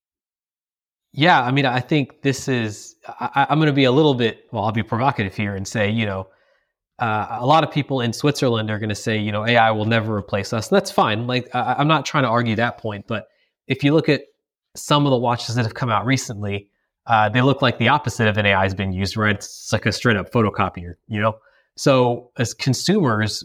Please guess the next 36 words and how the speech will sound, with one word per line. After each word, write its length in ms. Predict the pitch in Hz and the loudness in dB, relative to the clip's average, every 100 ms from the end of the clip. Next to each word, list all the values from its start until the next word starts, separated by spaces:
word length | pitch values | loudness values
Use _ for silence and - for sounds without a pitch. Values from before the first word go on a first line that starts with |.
| - | -6
you 120 | 123 | -2
know, 300 | 104 104 101 | 0 -2 -4
maybe 400 | 120 127 127 123 | 0 2 4 4
A 40 | 123 | 4
I 160 | 113 | 2
wouldn't 260 | 107 160 143 | 0 -2 0
be 60 | 104 | -2
such 200 | 117 110 | -2 0
a 60 | |
bad 300 | 104 101 98 | 0 -2 -2
thing 340 | 104 104 107 - | -4 -4 -6 -4
if 300 | 107 98 - | -4 -4 -8
a 80 | - | -8
totally 360 | - 139 123 117 | 0 2 4 4
new 160 | 131 | 4
concept 600 | 147 113 98 - 104 - _ _ _ _ _ | 2 -2 -2 0 0 -2 _ _ _ _ _
were 160 | 131 139 | 0 2
at 60 | 147 | 2
least 240 | 143 - | 0 0
proposed 640 | 120 - 127 104 113 - - | -6 0 2 2 0 -2 -2
internally 640 | 117 - 120 104 101 104 | -2 2 2 2 2 0
of 100 | 95 | 0
one 160 | 107 | 0
of 60 | 101 | 0
these 160 | 101 92 | -2 -2
brands. 520 | 101 95 104 101 - 110 | -2 0 0 -2 -6 -2
And 140 | 110 | 0
then 140 | 107 | 0
someone 360 | - 127 131 110 | 0 0 2 0
said, 280 | - 104 101 | -2 -4 0
"Hey, 200 | 143 123 | 2 2
this 160 | 139 | 0
is 80 | 135 | -2
actually 240 | 139 - 127 | -2 0 0
kinda 220 | 113 98 | -2 0
neat. 300 | 123 104 | 0 -2